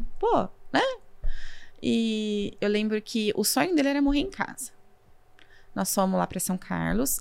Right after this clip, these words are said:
era aquela greve dos caminhoneiros, aquela primeira, não tinha combustível. Nós tínhamos exatamente meio tanque de combustível que dava pra ir pra São Carlos e dava pra voltar.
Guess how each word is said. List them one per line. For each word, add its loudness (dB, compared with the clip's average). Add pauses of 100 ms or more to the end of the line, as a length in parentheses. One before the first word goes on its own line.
(140)
era 0 (160)
aquela 0
greve 0
dos -8
caminhoneiros, -2
aquela -2
primeira, 0
não 2
tinha -2
combustível. -4 (1120)
Nós 2
tínhamos 0
exatamente 6
meio 6
tanque 2
de 0
combustível 0
que -12
dava 0
pra -6
ir -2
pra -4
São 2
Carlos 2
e 0
dava 6
pra 2
voltar. 0